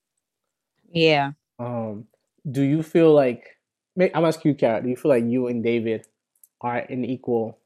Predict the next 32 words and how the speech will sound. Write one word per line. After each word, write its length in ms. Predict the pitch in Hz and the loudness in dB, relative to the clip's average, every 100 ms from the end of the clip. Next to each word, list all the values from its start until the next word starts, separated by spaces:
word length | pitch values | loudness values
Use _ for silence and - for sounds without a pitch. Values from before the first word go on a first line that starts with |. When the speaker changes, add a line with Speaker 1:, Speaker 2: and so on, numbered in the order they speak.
| _ _ _ _ _ _ _ _ _ _ _ - | _ _ _ _ _ _ _ _ _ _ _ -12
Speaker 2:
treatment? 380 | - 127 131 147 | -6 -4 -4 -6
Like, 180 | 127 120 | -6 -4
yeah, 160 | - - _ _ - | -4 -8 _ _ -2
yeah, 200 | 131 - - - | 0 0 -6 -2
you 140 | 156 | 2
guys 240 | 170 156 - | 4 2 0
do 120 | 156 139 | -2 -2
the 100 | 131 | -2
same 220 | 135 123 | -4 -6
task? 420 | 135 135 147 - _ _ - | -4 -6 -6 -20 _ _ -6
Do 60 | 131 | -2
you 60 | |
guys 200 | 131 127 | 2 2
are, 280 | 127 127 120 - _ _ _ _ _ | 0 -4 -8 -10 _ _ _ _ _
when, 280 | 151 143 135 _ _ _ _ _ - | 0 0 -2 _ _ _ _ _ -4
like, 140 | 156 | 0
the 60 | 139 | 0
same 240 | 175 175 | 2 2
thing 160 | 185 180 | 2 2
that 140 | 156 | 4
I'll 160 | 139 135 | 2 0
ask 300 | 135 131 - | -2 -2 -2
of 140 | 117 | -2
you, 140 | 123 127 | 0 0
they'll 160 | 117 | 0
ask 180 | 117 - | -2 -4
of 80 | 110 | -6
David? 260 | 113 135 - _ _ _ _ _ _ _ _ - _ - | -6 -6 -14 _ _ _ _ _ _ _ _ -20 _ -6
Speaker 1:
No. 300 | 196 175 160 _ _ _ _ _ _ _ _ _ _ _ _ _ _ _ _ _ _ _ _ _ _ | 0 0 -2 _ _ _ _ _ _ _ _ _ _ _ _ _ _ _ _ _ _ _ _ _ _
Speaker 2:
What 160 | - 117 | -14 -8
you 80 | 123 | -6
mean? 160 | 117 | -6